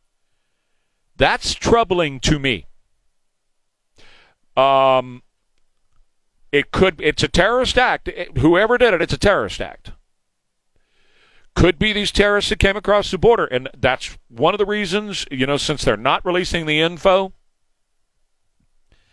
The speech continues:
that's one of the reasons that lead, leads me to,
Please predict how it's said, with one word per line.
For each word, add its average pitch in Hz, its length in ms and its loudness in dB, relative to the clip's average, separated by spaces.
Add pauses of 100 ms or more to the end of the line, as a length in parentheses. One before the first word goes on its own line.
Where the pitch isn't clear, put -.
(720)
that's 139 220 0
one 156 180 2
of 208 60 -2
the 202 60 -2
reasons 185 760 -2
that 156 180 2
lead, 165 340 -4 (120)
leads 170 400 0
me 175 100 -4
to, 151 260 2